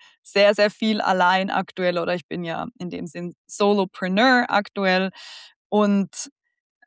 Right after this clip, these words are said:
so viel Spaß, wie's macht, über alles selber entscheiden zu können, ist es natürlich dann auch nicht ganz einfach,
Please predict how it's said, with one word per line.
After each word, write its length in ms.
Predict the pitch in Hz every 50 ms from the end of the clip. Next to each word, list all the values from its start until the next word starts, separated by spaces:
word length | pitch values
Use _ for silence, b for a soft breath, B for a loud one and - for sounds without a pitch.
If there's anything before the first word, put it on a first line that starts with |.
| - - -
so 360 | 214 - - 233 233 214 104 -
viel 240 | - - 262 262 240
Spaß, 280 | 214 - - 214 247 254 -
wie's 140 | 247 208 -
macht, 320 | 208 208 214 262 233 -
über 240 | 220 185 - - -
alles 240 | 175 180 190 196 -
selber 300 | - 175 185 185 180 -
entscheiden 500 | - 185 190 - - 202 190 202 233 254
zu 120 | - - 254
können, 460 | - - 247 233 247 262 262 254 - _
ist 160 | - 220 208
es 80 | 220 220
natürlich 280 | 226 214 202 220 208 -
dann 140 | 214 196
auch 180 | - 175 185 196
nicht 160 | 202 196 -
ganz 240 | - 202 196 208 -
einfach, 640 | - - 180 175 185 202 - - 196 202 196 -